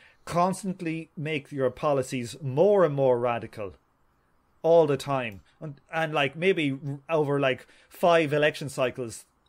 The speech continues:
you wouldn't be, you know, you, maybe your party is actually getting to a S P D party. You,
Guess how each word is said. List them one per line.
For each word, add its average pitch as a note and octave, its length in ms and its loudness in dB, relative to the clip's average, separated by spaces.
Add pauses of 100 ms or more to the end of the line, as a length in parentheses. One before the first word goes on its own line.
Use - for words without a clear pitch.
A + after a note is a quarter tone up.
(180)
you E3+ 140 -6
wouldn't D#3 220 -6
be, D#3+ 180 -8
you E3 100 -8
know, E3 180 -6
you, C#3+ 120 -6
maybe E3 220 -6
your D#3 140 -2
party D#3 360 -4
is C3 160 -6
actually D#3 380 -4
getting B2+ 280 -8
to A#2 220 -6
a A2+ 40 -8 (120)
S C3+ 160 -6
P B2+ 160 -8
D A#2 180 -4
party. G#2+ 500 -10 (800)
You, D3 140 -12